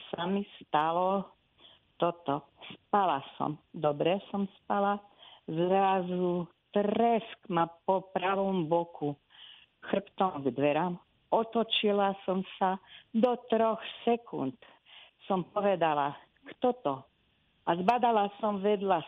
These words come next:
seba muža, vypadalo to vyššej postavy, na štvorkách a hlavu mal z lakti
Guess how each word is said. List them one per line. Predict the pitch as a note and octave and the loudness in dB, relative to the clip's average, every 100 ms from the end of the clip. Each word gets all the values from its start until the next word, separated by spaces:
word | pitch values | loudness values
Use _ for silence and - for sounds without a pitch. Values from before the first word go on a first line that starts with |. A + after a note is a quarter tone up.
| - | -4
seba | E3+ D#3+ F3 F#3+ G3+ _ _ _ _ _ E3+ | -2 -2 -2 -4 -6 _ _ _ _ _ 0
muža, | F3+ F#3 E3 F3 E3+ F#3+ F#3+ _ _ _ _ _ _ _ _ _ - | 2 2 2 2 2 0 -4 _ _ _ _ _ _ _ _ _ -6
vypadalo | E3+ F3+ E3+ E3+ F3 F3 | -4 0 2 2 0 -2
to | F#3 | -2
vyššej | D#3+ E3+ - - F3 F3+ | 0 0 0 2 0 0
postavy, | C#3 C3+ _ C#3+ C#3+ D#3 D#3+ F#3 _ - - - E3+ | -6 -8 _ 0 0 2 0 -2 _ -20 -20 -4 0
na | D#3 | 2
štvorkách | D#3+ - - D#3+ D#3+ D#3+ - E3 G3 G#3 - - _ _ _ D3+ | 2 0 0 0 0 -2 -2 0 0 -4 -12 -20 _ _ _ -4
a | D#3 - - - - | -4 -10 -20 -4 0
hlavu | F3+ G#3 A#3 A3+ A#3+ A3+ | 2 2 2 2 2 4
mal | G#3 F#3+ G3 G#3 G#3 G#3 - D#3 | 2 2 2 0 -4 -10 -10 0
z | |
lakti | D#3+ D#3 E3+ - - _ - A3+ | 2 2 -2 -8 -20 _ 0 2